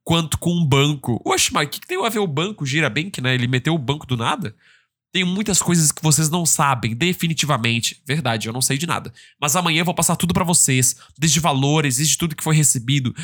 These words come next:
desde o comecinho, quando a B Burger foi lançada. Graças a Deus, temos provas desde que a gente começou." Esse foi o pronunciamento dele. A matéria acabou. É... e aí? Que, que foi? Ele pronunciou assim, tipo, "Não entendi."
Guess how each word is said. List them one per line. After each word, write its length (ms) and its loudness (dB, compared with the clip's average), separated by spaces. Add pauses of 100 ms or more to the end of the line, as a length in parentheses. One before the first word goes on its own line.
(140)
desde 180 2
o 20 -2
comecinho, 460 -2
quando 160 -4
a 20 0
B 80 -4
Burger 300 0
foi 160 0
lançada. 640 2 (360)
Graças 460 0
a 60 0
Deus, 440 0 (140)
temos 240 2
provas 420 2
desde 220 2
que 80 0
a 20 2
gente 160 0
começou." 640 -2 (760)
Esse 240 0
foi 100 0
o 60 -4
pronunciamento 480 -4
dele. 360 0 (440)
A 80 0
matéria 240 2
acabou. 440 -2 (1800)
É... 1400 2
e 60 2
aí? 320 2
Que, 240 -4
que 120 -4
foi? 240 -2
Ele 240 0
pronunciou 500 0
assim, 280 2
tipo, 240 -10
"Não 100 -4
entendi." 480 -6